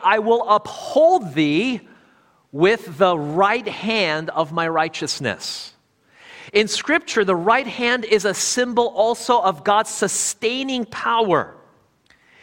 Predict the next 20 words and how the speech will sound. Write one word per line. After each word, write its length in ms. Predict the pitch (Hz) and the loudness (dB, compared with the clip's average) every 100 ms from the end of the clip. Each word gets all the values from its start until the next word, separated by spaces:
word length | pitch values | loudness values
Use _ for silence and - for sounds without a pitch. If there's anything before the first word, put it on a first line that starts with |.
| - - - - - | -20 -20 -20 -18 -2
And 140 | 220 | 2
when 100 | 220 | 4
I 80 | 226 | 4
look 200 | 226 - | 4 2
at 80 | 277 | 2
a 60 | 247 | 0
church 380 | - 254 254 | 2 0 0
of 100 | 240 | -2
this 120 | 196 - | 0 0
size 420 | - 220 220 175 | 0 2 2 2
that 120 | 214 | 0
has 220 | 196 175 | 2 2
been 140 | 165 214 | 2 2
in 100 | 220 | 0
this 160 | 220 | -4
community 380 | - 214 220 220 | -4 -2 0 0
for 180 | - 185 | -2 -4
so 320 | - - 233 | -2 0 0
long, 500 | 226 214 185 127 - - _ _ _ _ _ _ _ _ _ _ _ | 2 2 2 0 -6 -20 _ _ _ _ _ _ _ _ _ _ _
and 580 | 185 190 185 185 - | 0 0 0 -4 -12